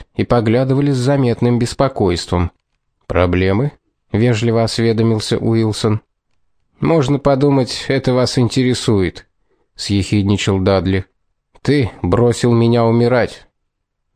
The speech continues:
«Ты говоришь так, словно это было сделано намеренно», вмешалась Анна. «А разве нет?» воскликнул Дадли. «Ты всё время твердил, чтобы мы шли дальше. Всё время одно и то же.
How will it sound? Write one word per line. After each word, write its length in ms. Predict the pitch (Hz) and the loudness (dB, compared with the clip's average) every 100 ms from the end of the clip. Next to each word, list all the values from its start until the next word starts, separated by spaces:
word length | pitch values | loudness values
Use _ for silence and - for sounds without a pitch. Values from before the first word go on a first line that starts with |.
| _ _ _ | _ _ _
«Ты 160 | - 151 | -4 0
говоришь 500 | 139 143 135 123 - | 2 2 0 -2 -2
так, 300 | 175 170 - | -2 -2 -2
словно 360 | - 113 123 | 0 2 2
это 180 | 123 131 | 0 0
было 280 | 123 139 139 | 2 2 0
сделано 540 | 117 123 147 147 147 | 0 0 2 2 0
намеренно», 720 | 156 170 202 180 107 92 85 - _ _ _ - | 0 0 0 0 0 -2 -4 -8 _ _ _ -4
вмешалась 680 | 92 95 - 95 92 - | 0 0 0 0 0 0
Анна. 360 | 98 90 90 90 _ _ _ _ _ | 0 0 -2 -6 _ _ _ _ _
«А 160 | - 117 | -2 0
разве 360 | 127 104 107 | 0 0 0
нет?» 400 | 107 117 214 - _ _ - | 2 0 -2 -10 _ _ -4
воскликнул 640 | 101 101 - 107 113 107 101 | -2 -2 -2 -2 0 0 2
Дадли. 440 | 107 104 107 110 _ _ _ _ _ _ _ _ | 0 0 -2 -4 _ _ _ _ _ _ _ _
«Ты 240 | - 175 107 | -2 0 0
всё 280 | - - 123 | -4 -2 0
время 340 | 123 151 143 | 2 2 0
твердил, 520 | 135 131 120 117 151 | 0 0 0 0 0
чтобы 340 | 127 - 135 139 | 0 0 2 2
мы 140 | 143 | 2
шли 260 | 135 139 147 | 0 0 0
дальше. 580 | 127 165 107 - 80 - _ _ - | 0 0 -2 -2 -4 -6 _ _ -18
Всё 360 | - - 135 | -8 -2 0
время 460 | 143 147 160 156 151 | 2 2 2 0 0
одно 280 | 135 151 156 | 0 2 2
и 100 | 151 | 2
то 260 | 165 165 | 0 0
же. 220 | 110 98 | 0 -2